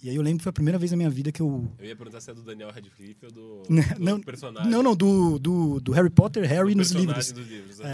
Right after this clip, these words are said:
Speaker 2: aham.
Speaker 1: Ele tinha onze, eu comecei a ler, ele tinha onze também.
Speaker 2: Aham.
Speaker 1: É, e aí eu lembro, "Nossa, que legal! Nossa, que legal!" Tipo, sabe? Essa,
Speaker 2: Uhum.
Speaker 1: igual você falou. E, e eu gostava muito, eu amava Harry Potter.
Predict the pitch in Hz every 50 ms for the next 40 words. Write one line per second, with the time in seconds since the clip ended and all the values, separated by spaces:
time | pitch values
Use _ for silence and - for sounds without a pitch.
0 | 135 123 127 - _ _ _ _ _ _ _ _ _ 123 _ - - 160 147 131
1 | 127 131 147 185 180 127 120 110 - - 127 127 123 - - 131 123 127 135 147
2 | 156 170 165 143 - - 156 151 135 120 117 104 98 - 120 113 110 104 104 107
3 | 101 104 107 _ _ _ _ _ _ _ _ _ _ _ _ _ _ - 113 117
4 | 110 110 113 113 107 104 - - _ _ _ _ - _ _ _ _ _ - _
5 | _ _ _ _ _ _ - - - - - _ _ _ - 139 147 147 139 143
6 | 147 156 170 190 190 190 185 160 123 147 180 202 233 247 - - 156 - 202 175
7 | 147 143 131 120 101 - - _ _ _ _ _ _ _ 208 220 220 220 220 202
8 | - - 202 185 175 170 - _ 151 _ _ _ _ _ _ 151 139 123 - 160
9 | 170 160 135 127 120 117 120 120 123 _ 123 104 104 110 110 117 123 143 147 151
10 | 143 135 - 151 - 147 135 143 160 196 208 - _ _ _ _ _ _ _ _
11 | _ _ _ _ 160 151 151 151 156 156 151 151 151 147 147 147 147 147 156 -
12 | - 139 147 151 151 196 - - 196 196 240 302 294 262 262 - - 143 151 190
13 | 190 170 151 131 123 123 127 120 - - - - - 123